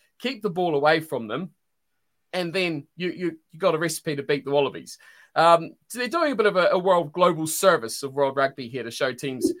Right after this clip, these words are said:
the two contrasts of style of play against the Wallabies. But no, they've got good players. I mean, their back row's playing very well. I think their front row, if they can keep them fit, um, are playing very well, regardless of who seems to be rotating that, um,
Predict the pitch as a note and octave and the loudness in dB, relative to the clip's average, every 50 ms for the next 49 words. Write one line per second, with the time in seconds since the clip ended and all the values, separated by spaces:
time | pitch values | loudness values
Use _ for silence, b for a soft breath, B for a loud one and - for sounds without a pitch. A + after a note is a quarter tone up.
0 | B B B B _ _ _ - A#3+ - - B3 A#3+ B3+ - G3+ F3 D#3+ - F3 | B B B B _ _ _ -14 -12 -6 -4 -4 -4 2 4 4 4 4 2 2
1 | D#3 - - - C#3+ C3 - - E3+ C#3+ C3+ C3 - - C3+ B2 A#2+ A#2 A#2+ G2 | 2 2 2 -2 -8 -10 -2 2 2 4 4 2 0 -2 -2 -2 -2 -2 -6 -10
2 | - - C3+ B2 A2 G2 E2 F2+ - - A#3 A3+ - A3 F#3 F#3 G#3 G#3 - G#3 | -10 -4 -2 -2 -2 -2 -4 -10 -6 -4 -4 0 4 4 4 4 4 2 2 0
3 | - - D3+ - - - C#3 G#2+ G#2+ - - E3+ F3+ E3+ D#3 D#3 B B B B | 0 0 -4 -6 -2 -2 -2 -2 0 -2 -2 -2 -2 -2 -2 -4 B B B B
4 | - F3+ - A#3+ A3 - - G3+ F#3 F3 E3+ - F#3+ E3+ E3 D3+ D#3+ D3+ D3+ D#3 | -6 -2 0 0 0 2 2 2 2 2 0 -2 -2 -2 -2 0 -2 0 0 2
5 | D#3+ D#3+ D#3 D#3 D3+ D3 A2+ B2+ B2+ - - G#3 G3+ F#3+ F#3 F#3 F3+ F3 E3+ D#3 | 4 4 4 4 2 -2 -6 -10 -10 0 2 2 2 4 2 2 2 2 2 0
6 | D3+ - _ _ - F3+ F3+ - E3 D3 C#3 C3 - E3 C#3+ - C#3 C3 - - | -4 -8 _ _ -8 -8 -2 0 0 0 0 -2 -6 -8 -8 -8 -10 -12 -8 -4
7 | A3 B3 - - _ _ _ _ _ _ _ _ _ _ _ - C#3+ C#3 C3+ C3+ | -4 -4 -4 -6 _ _ _ _ _ _ _ _ _ _ _ -2 0 0 0 0
8 | C3 - - _ _ - D#3+ F3 D#3 - G3+ E3+ E3 - C#3 D3+ C#3 C3+ B2+ D#3+ | -2 -8 -16 _ _ -2 -2 -2 0 0 0 0 0 0 0 0 0 2 4 4
9 | F3 E3 D3 C#3+ C#3 D#3+ E3+ E3 D#3+ D#3 D#3 C3+ D3 E3 D3+ D#3 - E3 D#3 D3 | 4 4 4 0 0 2 4 4 2 2 -4 -8 -10 -8 -8 -6 -6 -6 -6 -8
10 | C3 C#3+ D3 C3+ C3 D3 D3 D3 D3+ - F3+ D#3+ D#3 D3 C#3 C#3 C#3 C#3+ C#3 C#3 | -8 -8 -6 -2 0 0 0 0 0 0 0 0 0 0 -4 -2 -2 -4 -4 -2
11 | - D3+ C3+ C3 B2+ B2+ | -2 -4 -4 -4 -6 -12